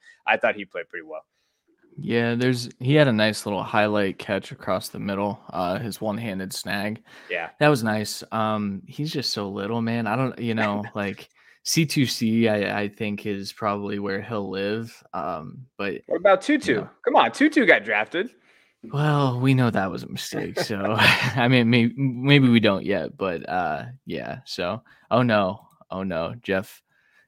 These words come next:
Speaker 2: Jeff
Speaker 1: Yeah.
Speaker 2: has a death squad. We, we need to ask Jeff how the,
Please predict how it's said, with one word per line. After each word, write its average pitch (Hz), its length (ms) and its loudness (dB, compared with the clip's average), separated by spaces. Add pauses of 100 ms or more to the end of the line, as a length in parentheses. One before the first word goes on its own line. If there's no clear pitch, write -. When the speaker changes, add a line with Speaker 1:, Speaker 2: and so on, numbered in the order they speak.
Speaker 2:
Jeff 120 200 6
Speaker 1:
Yeah. 113 60 2
Speaker 2:
has 123 160 4
a 95 80 2
death 98 280 2
squad. 87 420 -2
We, 117 160 -2
we 123 180 4
need 143 160 6
to 113 60 6
ask 104 380 0
Jeff 98 280 -2
how 104 160 2
the, 92 240 -4